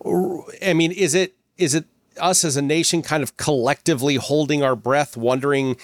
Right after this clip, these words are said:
what's going to happen <laughs> next, um, in the economy or Ukraine, Russia, China, uh, and a whole slew of other things? I mean,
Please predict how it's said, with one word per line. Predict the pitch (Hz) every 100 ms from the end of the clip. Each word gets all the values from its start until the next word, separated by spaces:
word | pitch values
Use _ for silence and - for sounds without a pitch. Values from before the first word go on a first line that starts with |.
| -
what's | - 147 -
going | 151
to | 151
happen | 147 151 185 147
<laughs> | 120
next, | 123 175 - - 135 -
um, | 139 131 127 - - -
in | 143
the | 135
economy | 131 180 170 156 127 117
or | 117 113
Ukraine, | 113 120 120 160 135
Russia, | 151 - 110
China, | - 165 151 135 120 - - -
uh, | - 131
and | 165 135
a |
whole | 131 170
slew | - - 160
of | 131
other | 127 147 180 185
things? | 180 190 202 202 190
I | 151
mean, | 139 131